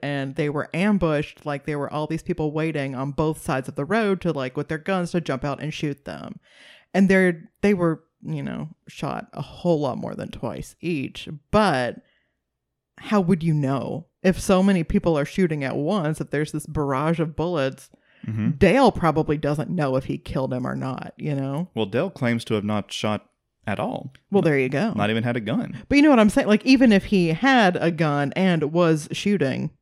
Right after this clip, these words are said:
Speaker 1: how would you know?
Speaker 2: Yeah. I suppose there would be the possibility of getting a warrant to find a weapon that matched the caliber,
Speaker 1: Mm-hmm.
Speaker 2: this and that. But the fact that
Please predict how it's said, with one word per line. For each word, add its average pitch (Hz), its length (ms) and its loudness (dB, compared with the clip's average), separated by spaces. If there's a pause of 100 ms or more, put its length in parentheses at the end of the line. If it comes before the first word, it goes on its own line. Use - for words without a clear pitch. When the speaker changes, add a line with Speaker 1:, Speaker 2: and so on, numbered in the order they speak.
(440)
Speaker 1:
how 175 200 -4
would 170 200 -2
you 165 80 0
know? - 420 -6 (220)
Speaker 2:
Yeah. 92 300 -4 (1300)
I 110 60 -2
suppose 110 440 -4
there 101 160 -4
would 95 180 -6
be 92 440 -4 (880)
the 104 100 -10
possibility 90 640 -6
of 85 540 -12
getting 92 220 -8
a 87 60 -8
warrant 95 560 -4 (200)
to - 80 -20
find 87 460 -6 (180)
a 90 100 -2
weapon 90 400 -4
that 87 160 -10
matched 90 260 -6
the 107 60 -14
caliber, 104 720 -6
Speaker 1:
Mm-hmm. 165 520 -2 (240)
Speaker 2:
this 139 200 -4
and 92 140 -2
that. 87 320 -6 (720)
But - 100 -4
the 107 80 -4
fact 131 300 2
that 110 160 2